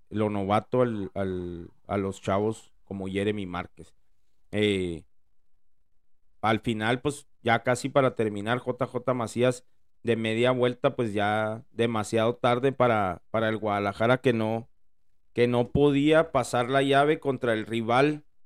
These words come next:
de ciudad, con el rival más odiado, y el partido termina uno a uno, y, pues, más de veinte minutos Chivas tuvo un hombre de más y no pudo,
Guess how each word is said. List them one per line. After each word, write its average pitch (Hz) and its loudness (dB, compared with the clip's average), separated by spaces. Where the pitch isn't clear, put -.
de 104 0
ciudad, 117 0
con 113 -4
el 110 -6
rival 101 -2
más 117 -6
odiado, 127 2
y 151 0
el 127 0
partido 123 -2
termina 127 -2
uno 147 -2
a 156 4
uno, 220 -2
y, 113 0
pues, 120 4
más 135 4
de 185 6
veinte 185 6
minutos 180 0
Chivas 185 4
tuvo 185 4
un 147 0
hombre 180 6
de 165 8
más 156 2
y 131 -2
no 123 -2
pudo, 143 2